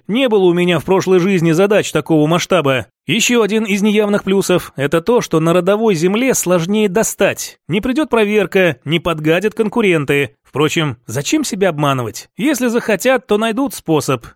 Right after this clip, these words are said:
как помешать. Был и промежуточный вариант между этими двумя. Построить дом и мастерскую. Не такую, в которой я сейчас работаю, а больше, удовлетворяющую всем возросшим амбициям и нуждам.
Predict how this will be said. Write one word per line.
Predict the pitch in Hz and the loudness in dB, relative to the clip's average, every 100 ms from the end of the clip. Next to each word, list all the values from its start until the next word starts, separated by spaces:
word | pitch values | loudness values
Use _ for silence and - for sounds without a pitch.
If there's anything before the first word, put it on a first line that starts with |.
| _ | _
как | 143 139 | -4 -2
помешать. | 143 143 135 147 135 - - _ - | -2 0 0 0 -2 -4 -14 _ -6
Был | 160 190 214 | 0 2 2
и | 233 | 2
промежуточный | 254 262 240 208 180 - 185 | 0 0 0 2 2 0 2
вариант | 175 180 170 165 143 | 2 4 2 0 0
между | 160 170 160 170 | 0 2 2 2
этими | 165 165 | 2 2
двумя. | 156 156 151 139 - - | 2 2 0 -2 -6 -2
Построить | 151 151 202 247 220 139 | -2 0 0 2 0 0
дом | 180 233 | 0 2
и | 226 | 0
мастерскую. | 226 - 233 - 214 156 135 110 _ | 0 0 -2 0 2 4 2 0 _
Не | 214 | -2
такую, | 269 311 349 269 | 0 0 2 2
в | - | 0
которой | 175 170 160 160 | -2 2 2 4
я | 160 | 2
сейчас | 175 170 170 165 | 0 0 0 0
работаю, | 190 180 143 135 123 - | 2 2 2 0 0 -4
а | 120 | -4
больше, | 135 190 170 - 127 - | 0 2 2 0 -2 -2
удовлетворяющую | 160 156 180 147 131 139 208 220 202 208 | -2 0 0 0 -2 0 0 -2 -2 -4
всем | - 156 202 | -2 -2 0
возросшим | 175 143 151 180 - 170 143 | 0 0 0 0 0 -4 -2
амбициям | 139 135 202 - 202 214 | -4 -2 -2 0 0 0
и | |
нуждам. | 214 147 139 135 | 0 2 0 -2